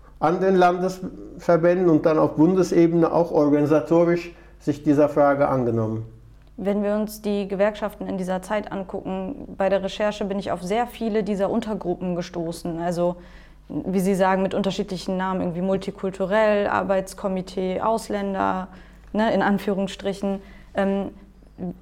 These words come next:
Speaker 2: jetzt aus der Bildungsforschung wissen wir ja, dass es unterschiedliche Zugehörigkeitskategorien, Intersektionalität gibt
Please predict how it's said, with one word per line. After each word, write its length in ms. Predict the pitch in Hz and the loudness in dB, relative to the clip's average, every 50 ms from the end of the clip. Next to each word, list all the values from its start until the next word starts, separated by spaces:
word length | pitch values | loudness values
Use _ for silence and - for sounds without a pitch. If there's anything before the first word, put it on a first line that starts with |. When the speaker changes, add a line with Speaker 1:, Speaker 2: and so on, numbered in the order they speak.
| - - | -16 -8
Speaker 2:
jetzt 420 | - 190 185 214 285 - - - - | -2 0 2 2 0 -2 -4 -2 0
aus 160 | 202 196 202 | 0 0 0
der 80 | 214 202 | 0 2
Bildungsforschung 720 | 208 233 254 240 - - - - 196 196 202 196 190 185 | 4 4 4 4 2 0 0 0 0 0 0 -4 -2 -2
wissen 260 | 202 214 - - 190 | -2 -4 -4 -4 0
wir 140 | 185 196 190 | 2 2 4
ja, 180 | 185 190 196 196 | 4 4 2 2
dass 160 | 190 190 - | 0 -2 -2
es 120 | 202 - | -4 -2
unterschiedliche 580 | - 220 208 202 190 - 208 - - - 220 214 | -2 -2 -2 -2 -2 -2 -4 -4 -2 -2 -2 -2
Zugehörigkeitskategorien, 1500 | - - 220 190 208 185 190 175 185 175 - - 185 180 - - 196 185 - 185 170 175 180 175 208 220 220 226 220 | 0 0 0 2 2 0 0 -2 -4 -6 -4 -4 -4 -4 -4 -6 -6 -4 -4 -6 -4 -4 -2 0 2 2 2 2 0
Intersektionalität 1120 | - 202 180 190 185 175 185 180 - - 190 185 175 170 175 180 180 - 214 220 220 220 - | -2 -2 -2 -2 0 0 -2 -4 -2 -4 -2 0 0 0 0 -2 0 2 2 2 2 2 0
gibt 260 | 226 226 226 - - | 0 0 0 -2 -12